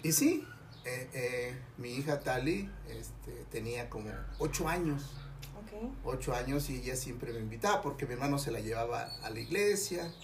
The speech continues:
Speaker 1: La iglesia estaba ahí en Xochimilco, en Pino número ciento siete. Y, y siempre me decía, "Tali, no, papi, vamos, vamos, vamos, vamos".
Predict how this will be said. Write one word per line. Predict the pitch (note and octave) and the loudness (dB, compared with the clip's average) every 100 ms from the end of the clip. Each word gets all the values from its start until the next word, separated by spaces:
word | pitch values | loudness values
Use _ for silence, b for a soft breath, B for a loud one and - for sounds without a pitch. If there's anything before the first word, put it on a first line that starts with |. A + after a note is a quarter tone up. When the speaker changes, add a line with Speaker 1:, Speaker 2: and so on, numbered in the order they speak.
| B B B - - | B B B -16 -8
Speaker 1:
La | A2+ | -6
iglesia | A#2 B2+ C3 A#2 | -2 -2 0 -2
estaba | - A#2 A2+ | 0 0 0
ahí | A2+ | 0
en | A2+ | -4
Xochimilco, | A2+ A2+ - B2+ E3+ D#3+ - C#3 B2 B2 - - - - | -6 -8 -6 -2 0 0 -2 -4 -4 -8 -14 -16 -16 -12
en | C3+ C3+ | -12 -4
Pino | C#3 B2 | -2 -2
número | A#2+ A#2+ A2 G#2+ | -2 -4 -4 -6
ciento | - A2 A2 | -6 -8 -6
siete. | A#2 G3+ F#3+ - D#3 - B B B B - - | -2 0 0 -2 -8 -10 B B B B -16 -6
Y, | C#3 C3+ | -4 0
y | C#3 | 2
siempre | - A3 B3+ A#3 | 6 8 10 8
me | G3 | 8
decía, | G3 G#3+ G#3+ | 6 6 6
"Tali, | A#3 A3 | 2 2
no, | A3 A3 | -2 -2
papi, | A#3+ A3 G#3+ | -2 0 0
vamos, | A3+ A#3 A3+ F3 D#3 - | -2 -2 0 0 -2 -2
vamos, | G#3+ A3 G3 A#3+ | -2 0 -2 -2
vamos, | - F#3 A3 - | -2 0 0 0
vamos". | C#4+ B3 | -2 -2